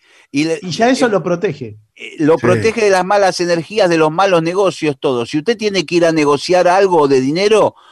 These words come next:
Speaker 1: pone, eh, arriba de la mesa y negocia.
Speaker 3: Sí, la pone arriba de la mesa ahí y le dice, "Bueno, a ver cuánto me vas a pagar."
Speaker 2: <laughs> El mejor postor.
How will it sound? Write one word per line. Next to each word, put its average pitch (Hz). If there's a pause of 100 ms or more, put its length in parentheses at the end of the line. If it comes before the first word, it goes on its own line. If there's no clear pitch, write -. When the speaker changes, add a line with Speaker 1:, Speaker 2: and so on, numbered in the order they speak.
(320)
Speaker 1:
pone, 190
eh, 147
arriba 185
de 165
la 156
mesa 175 (600)
y 143
negocia. 151
Speaker 3:
Sí, 139
la 151
pone 226
arriba 208
de 190
la 190
mesa 190
ahí 208 (300)
y 151
le 185
dice, 185
"Bueno, 180
a 165
ver 202
cuánto 196
me 185
vas 180
a 165
pagar." 143 (1040)
Speaker 2:
<laughs> -
El 190
mejor 185
postor. 147